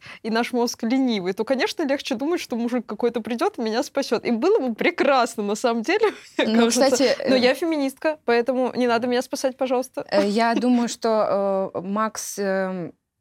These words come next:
Speaker 2: бессознательно, может быть, но имел в виду то, что, ам,
Speaker 1: Ну, как мы
Speaker 2: мультики
Speaker 1: росли,
Speaker 2: для
Speaker 1: да?
Speaker 2: девочек,
Speaker 1: Мгм.
Speaker 2: кинематограф,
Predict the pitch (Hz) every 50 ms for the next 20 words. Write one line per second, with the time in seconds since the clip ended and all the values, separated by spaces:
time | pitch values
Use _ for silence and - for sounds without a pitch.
0 | _ _ _ _ _ _ - 175 185 - - - 190 190 247 294 294 - 226 190
1 | 180 175 170 170 170 160 - 185 185 190 202 214 214 190 202 185 190 202 - -
2 | 214 220 - - - - - 196 185 175 160 165 - - - - - 226 - -
3 | 165 170 165 165 165 160 160 160 160 156 - - _ _ _ _ - - - 269
4 | - 208 208 247 180 - 269 - 226 208 - - 220 220 226 220 190 208 220 220
5 | 202 190 208 220 214 214 220 262 240 220 214 214 202 196 - - 208 196 196 196
6 | 190 180 180 - 196 196 214 247 240 233 - - -